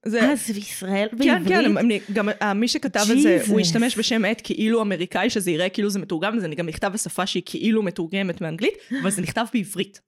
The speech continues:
Speaker 2: וואי, זה מתוחכם.
Speaker 1: זה גאוני.
Speaker 2: זה מתוחכם.
Speaker 1: זה הסטפ מאם של תקופתו, אני אומרת לך.
Speaker 2: אה, אגב, כן ראיתי טלוויזיה לאחרונה.
Speaker 1: יופי. אנחנו פודקאסט על טלוויזיה.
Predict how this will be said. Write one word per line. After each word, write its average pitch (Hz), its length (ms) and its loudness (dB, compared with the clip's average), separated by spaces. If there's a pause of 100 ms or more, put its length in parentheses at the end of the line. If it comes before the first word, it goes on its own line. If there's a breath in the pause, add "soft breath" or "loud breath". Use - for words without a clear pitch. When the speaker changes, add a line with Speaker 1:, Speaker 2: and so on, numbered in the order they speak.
Speaker 2:
וואי, 160 180 -2
זה 147 120 -10
מתוחכם. 180 640 -8 (320)
Speaker 1:
זה 165 140 -4
גאוני. 160 680 -2 (140)
Speaker 2:
זה 175 340 -6
מתוחכם. 170 600 -10
Speaker 1:
זה 185 120 0
הסטפ 240 400 0
מאם 285 180 2
של 269 140 0
תקופתו, 254 480 0
אני 196 120 2
אומרת 247 340 0
לך. - 180 -2
Speaker 2:
אה, 320 220 2
אגב, 302 260 -2
כן 285 140 -2 (100)
ראיתי 233 200 0
טלוויזיה 156 560 -2
לאחרונה. 147 580 -6
Speaker 1:
יופי. 220 680 0 (340)
אנחנו - 220 -12
פודקאסט 165 640 -4
על 165 80 -4
טלוויזיה. - 580 -8